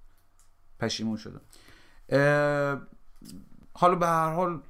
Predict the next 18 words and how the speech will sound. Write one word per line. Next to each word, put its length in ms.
این 100
شطوریه 480
که 60
ظاهراً 300
دم 240
خانه 300
همه 380
مخابه 480
دیگه، 280
دیر 220
و 80
زود 200
داره، 180
سوخت 280
و 40
سوز 280
نداره. 280
اگر 420